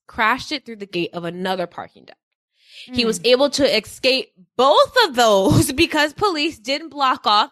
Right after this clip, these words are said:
Speaker 1: any of these exits. So basically, this is the easiest escape that anyone has ever tried because
Speaker 2: They were
Speaker 1: it doesn't even
Speaker 2: com-
Speaker 1: seem like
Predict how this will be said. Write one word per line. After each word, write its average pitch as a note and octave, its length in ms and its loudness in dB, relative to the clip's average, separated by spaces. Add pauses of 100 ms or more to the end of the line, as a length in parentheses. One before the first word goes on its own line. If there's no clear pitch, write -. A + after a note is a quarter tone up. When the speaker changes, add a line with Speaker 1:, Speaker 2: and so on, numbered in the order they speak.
(100)
Speaker 1:
any G3+ 240 -8
of A#3 100 -8
these D4+ 180 -12 (380)
exits. E3 500 -8 (640)
So G4 200 -2
basically, A4+ 680 0
this F4 200 -6
is E4 140 -18
the D#4 260 -4
easiest C#4+ 440 -2
escape A#3+ 680 -4 (100)
that A#3 240 -4
anyone A#3 340 -6
has D4 100 -12
ever A#3 240 -8
tried C#4 640 -2 (200)
because B3+ 440 -2
Speaker 2:
They B3 80 2
were A#3 60 4
Speaker 1:
it A3+ 180 -2
doesn't F4 220 -4
even E4 140 -4
Speaker 2:
com- D4+ 60 -6
Speaker 1:
seem D#4 220 -10
like C#4 140 -2